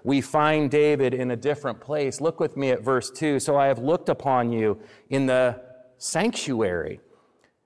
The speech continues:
beholding your power and your glory." So David,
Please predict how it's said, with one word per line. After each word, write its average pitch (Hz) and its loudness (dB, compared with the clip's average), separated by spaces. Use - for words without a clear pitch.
beholding 143 2
your 120 2
power 127 2
and 113 -8
your 113 -4
glory." 117 -2
So 127 -2
David, 143 0